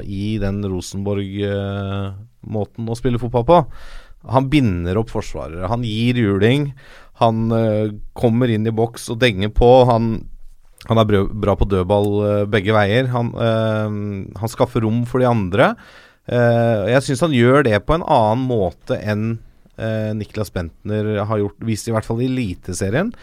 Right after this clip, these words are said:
Så blir det sp-, selvfølgelig spennende å se om han bør benkes når Bentner er frisk igjen, da. Men, eh,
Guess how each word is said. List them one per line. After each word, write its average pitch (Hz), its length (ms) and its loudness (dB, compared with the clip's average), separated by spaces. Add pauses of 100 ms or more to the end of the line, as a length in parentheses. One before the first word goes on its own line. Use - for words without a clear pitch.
(360)
Så 147 100 -4
blir 160 80 8
det 170 80 0
sp-, 160 220 -2
selvfølgelig 151 320 0
spennende 120 240 0
å 110 60 -4
se 123 40 2
om 110 140 2
han 110 100 -2
bør 104 160 0
benkes 95 380 -4
når 104 100 -6
Bentner 92 400 -4
er 104 80 -2
frisk - 320 -6
igjen, 170 160 2
da. 123 80 2
Men, 117 240 -2
eh, 87 140 -6